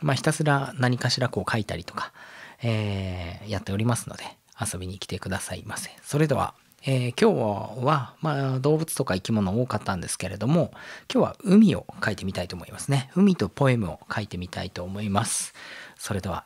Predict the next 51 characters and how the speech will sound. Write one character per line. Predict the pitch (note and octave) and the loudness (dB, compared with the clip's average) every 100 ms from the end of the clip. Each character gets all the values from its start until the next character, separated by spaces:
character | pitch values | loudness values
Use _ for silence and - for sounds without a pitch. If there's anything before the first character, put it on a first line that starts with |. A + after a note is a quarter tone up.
| - | -4
よ | G2+ | -4
ろ | F2 | -2
し | - | -2
く | - | -4
お | F2+ | -6
願 | F#2 F2+ F2 | -4 -4 -6
い | |
い | |
た | - F#2+ | -6 -2
し | - G2 | -2 -2
ま | F#2+ | -6
す。 | - - - _ _ _ _ _ _ _ _ _ _ _ _ _ _ - _ _ - _ - - _ | -6 -10 -12 _ _ _ _ _ _ _ _ _ _ _ _ _ _ -20 _ _ -20 _ -20 -20 _
ま | - | -4
あ、 | |
な | G2+ G#2 | -2 0
か | A#2+ | 0
な | A#2 | 0
か | A#2 | -2
十 | G#2+ G#2+ | -2 -4
分 | - C3 | -4 0
ぐ | C3+ | 0
ら | B2 | 0
い | |
で | F2+ | -2
描 | C3 B2+ | -2 -2
く | - | -4
と | |
か | - D#2+ | -10 -10
言 | E2 | -10
っ | |
て | _ - E2+ - - | _ -8 -8 -8 -8
描 | - | -6
け | - A#2+ | -2 -2
な | F2+ | -2
い、 | - _ _ - | -6 _ _ -6
え | G#2+ G2 F2+ F2 | -2 0 -2 -4
ー、 | |
日 | - A2 | -4 -4
々 | F2+ | -4
が | - - - | -8 -10 -12
続 | A2+ G#2+ | -6 -6
い | |
て | A2 | -2
お | |
り | A#2 | 0
ま | C#3+ | 0
す | C3+ | 0
け | A2 | -4
れ | F2 | -6
ど | F2+ | -6
も。 | G#2+ | -10